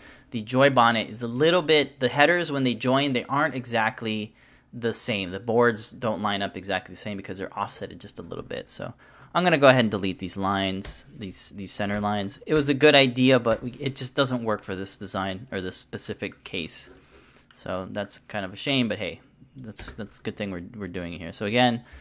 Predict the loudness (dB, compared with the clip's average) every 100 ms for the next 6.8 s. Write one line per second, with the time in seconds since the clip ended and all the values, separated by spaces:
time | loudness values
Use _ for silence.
0 | -20 -6 -4 0 0 0 0 2 2 0
1 | -2 -4 -6 -10 -10 -14 -16 -20 -20 -20
2 | -20 2 4 4 0 2 6 8 8 8
3 | 8 6 0 -2 6 6 6 4 6 8
4 | 10 10 8 -2 -20 -6 -2 2 2 2
5 | -2 -4 -4 -2 -2 0 6 8 8 6
6 | 0 -2 4 6 6 6 4 2